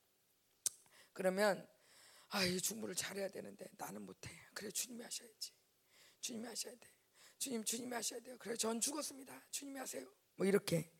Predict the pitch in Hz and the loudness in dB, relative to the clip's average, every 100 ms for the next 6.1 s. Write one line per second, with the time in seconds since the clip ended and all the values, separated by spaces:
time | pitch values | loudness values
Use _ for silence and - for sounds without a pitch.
0 | - - _ - _ _ 180 233 220 208 | -20 -20 _ -20 _ _ 10 12 12 6
1 | 196 349 370 - _ - - - 269 190 | 6 4 -2 -8 _ -12 -6 -4 -4 -6
2 | - - - _ _ _ _ _ _ _ | -8 -14 -16 _ _ _ _ _ _ _
3 | _ _ 156 127 113 _ _ _ _ _ | _ _ -16 -16 -18 _ _ _ _ _
4 | _ _ _ _ _ _ _ _ _ _ | _ _ _ _ _ _ _ _ _ _
5 | _ _ _ - - - 226 196 170 120 | _ _ _ -4 2 2 2 -2 -4 -10
6 | - | -14